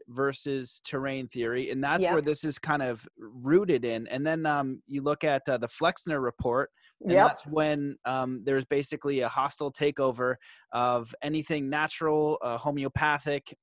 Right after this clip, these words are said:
Speaker 1: and then the pharmaceuticals and the vaccines step in. Um,
Speaker 2: Right.
Speaker 1: you d-, you did a great video on cognitive dissonance, and I think that what,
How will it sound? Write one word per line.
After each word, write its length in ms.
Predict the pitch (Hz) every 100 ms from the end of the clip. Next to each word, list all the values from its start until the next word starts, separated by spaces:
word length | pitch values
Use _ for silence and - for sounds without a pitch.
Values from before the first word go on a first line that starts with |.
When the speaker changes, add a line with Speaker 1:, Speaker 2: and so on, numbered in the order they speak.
| -
Speaker 1:
and 280 | 131 127 135
then 300 | 139 135 120
the 200 | 127 120
pharmaceuticals 720 | 147 139 131 147 135 135 123
and 100 | 123
the 60 | 113
vaccines 480 | 117 113 127 113
step 260 | - 117 -
in. 180 | 143 131 - - - -
Um, 160 | 127 165
Speaker 2:
Right. 160 | 147
Speaker 1:
you 100 | 165
d-, 160 | 196 175
you 140 | 175
did 120 | 226 208
a 60 |
great 220 | 180 175
video 420 | 151 165 160 143 -
on 260 | 143 151 151
cognitive 580 | - 131 123 120 110 101
dissonance, 480 | 123 117 113 98
and 140 | 127 127
I 60 |
think 240 | 123 170 180 160
that 200 | 143 - _ _ _ _ _ _ _ _ _ _
what, 320 | 135 175